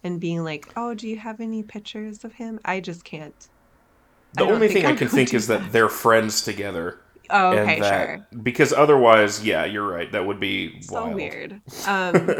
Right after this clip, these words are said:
Speaker 2: <laughs>
Speaker 1: but anyway, so she reaches out to, reached out to him for pictures,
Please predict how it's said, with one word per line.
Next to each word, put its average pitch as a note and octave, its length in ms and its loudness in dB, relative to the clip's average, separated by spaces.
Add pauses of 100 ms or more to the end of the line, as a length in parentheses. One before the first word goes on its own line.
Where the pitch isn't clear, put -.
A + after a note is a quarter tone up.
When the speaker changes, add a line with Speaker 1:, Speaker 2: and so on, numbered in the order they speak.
Speaker 2:
<laughs> - 80 -4
Speaker 1:
but B3+ 120 4
anyway, G3 400 0 (140)
so A3 220 0
she C4+ 220 -2
reaches B3+ 360 -6
out G3+ 180 0
to, - 140 -10 (240)
reached A3 300 -4
out F3 200 -2
to G3 120 -8
him F3 160 -6
for E3+ 280 -6
pictures, D#3 640 -10